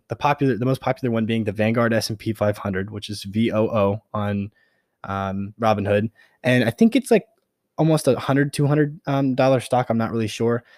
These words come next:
but, you know, like I said, you can fraction invest. So if you don't have a ton of money to put in and you're just putting a little bit in, you can go ahead and put whatever you can into that.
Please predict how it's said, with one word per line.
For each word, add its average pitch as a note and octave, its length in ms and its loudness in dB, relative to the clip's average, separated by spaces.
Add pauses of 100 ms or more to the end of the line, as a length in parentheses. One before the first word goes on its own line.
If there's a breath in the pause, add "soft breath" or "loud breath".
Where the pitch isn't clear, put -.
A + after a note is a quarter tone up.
(140 soft breath)
but, B2+ 380 0 (480)
you D3+ 100 0
know, A2 120 2
like A#2+ 140 0
I B2+ 60 2
said, A#2+ 240 0
you A#2+ 60 0
can A#2 340 -4
fraction B2 420 0
invest. A2+ 380 -2
So A#2+ 100 0
if A2+ 140 -4
you A2+ 60 -4
don't A#2 180 0
have A#2+ 220 -4
a - 20 -10
ton A#2+ 160 -6
of A#2 60 -2
money A#2+ 160 -2
to A#2 80 -4
put A#2 180 -4
in A2 160 -2
and A2 80 -4
you're G#2 100 -4
just G#2 160 -10
putting A#2+ 160 -4
a A#2 40 -2
little A2+ 160 -2
bit A2 120 -2
in, A2 140 0
you A2 80 -4
can A#2 100 -10
go A2 140 2
ahead A2 280 0
and G#2 100 -4
put A2 120 0
whatever G#2 260 0
you C#3+ 140 4
can C3 240 2
into A#2 180 4
that. A2 200 2